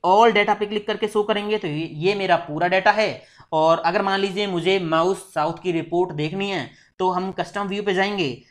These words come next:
माउस साउथ पे क्लिक करेंगे, शो पे क्लिक करेंगे, तो ये लीजिए, अ, रिपोर्ट आपके सामने है।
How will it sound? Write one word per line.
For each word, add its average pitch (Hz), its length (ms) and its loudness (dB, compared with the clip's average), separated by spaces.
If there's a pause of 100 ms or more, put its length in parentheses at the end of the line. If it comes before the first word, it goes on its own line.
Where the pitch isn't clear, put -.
(120)
माउस 180 440 2
साउथ 170 200 2
पे 185 160 -4
क्लिक 196 240 -4
करेंगे, 202 320 0
शो 190 180 -2
पे 202 140 -2
क्लिक 208 220 -2
करेंगे, 208 240 2
तो 180 100 -4
ये 147 240 0
लीजिए, 202 360 -4
अ, 170 220 -6
रिपोर्ट 175 280 -2
आपके 185 200 0
सामने 175 400 -2
है। 170 140 -8